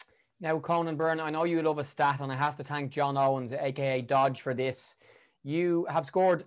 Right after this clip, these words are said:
seventy-seven goals in two hundred and fifty-one games, which we mentioned at the start.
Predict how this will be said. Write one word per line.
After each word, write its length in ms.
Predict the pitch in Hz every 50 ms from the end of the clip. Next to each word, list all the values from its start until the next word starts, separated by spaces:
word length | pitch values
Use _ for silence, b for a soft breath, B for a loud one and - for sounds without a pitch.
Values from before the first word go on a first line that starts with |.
| -
seventy-seven 560 | - - 208 220 233 226 196 214 208 185 190 175
goals 300 | 180 185 180 175 156 151
in 100 | 156 139
two 240 | - 175 170 170
hundred 220 | 175 160 156 156 143
and 60 | 135
fifty-one 340 | 151 151 135 151 143 139 135
games, 260 | 139 139 139 131 117
which 260 | 127 131 131 - - - -
we 100 | 139 131
mentioned 280 | 139 139 135 - 135
at 80 | 127 123
the 60 | 123
start. 520 | 113 - - 131 127 123 120 113 - -